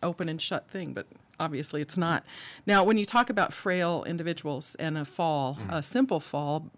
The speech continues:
Speaker 1: turning into a broken hip of, or something, talk to me a little bit about what that might mean for the patient individually, because that's often the beginning of a long process, right?
Speaker 2: Sure. Um, hip fractures, by way of example, are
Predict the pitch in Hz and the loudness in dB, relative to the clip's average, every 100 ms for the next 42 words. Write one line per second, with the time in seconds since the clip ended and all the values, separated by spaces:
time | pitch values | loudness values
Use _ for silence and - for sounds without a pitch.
0 | - - - - 196 175 160 151 - 156 | -14 -14 -16 -6 -2 0 0 -4 -4 -4
1 | 147 151 143 147 190 185 160 - _ - | -2 -4 -4 -4 -2 -2 -6 -10 _ -6
2 | - 147 147 131 143 147 - - - _ | -4 -6 -6 -6 -8 -10 -20 -20 -20 _
3 | _ - 247 262 285 277 240 208 196 180 | _ -4 0 0 2 4 4 2 0 0
4 | 170 156 - 185 175 175 170 170 156 170 | 0 0 0 -2 -2 -2 -2 0 -2 -2
5 | 165 160 - 151 - 175 165 - 165 - | -4 -4 -6 -8 -8 -6 -2 -2 -4 -6
6 | 160 151 151 156 156 139 151 165 147 - | -6 -4 -6 -4 -4 -4 -4 -2 0 -2
7 | - - - - - 185 - - 190 - | -4 -14 -20 -12 -4 -4 -2 -2 -2 0
8 | 175 160 156 170 180 165 143 143 - 156 | -2 -2 -2 -2 0 0 -2 -4 -4 -2
9 | 151 165 160 151 147 _ _ _ _ - | -2 0 0 -2 -4 _ _ _ _ -4
10 | 185 180 - - - 156 170 - - - | -2 -2 -4 -4 -4 -4 -4 -6 -10 -20
11 | 160 - 120 113 117 - _ _ _ 175 | -18 -6 -2 -2 -4 -14 _ _ _ -4
12 | 202 175 147 135 110 - 104 101 95 90 | 0 0 0 -2 -6 -4 -4 -4 -4 -4
13 | 95 90 92 - 92 95 | -6 -6 -6 -4 -4 -4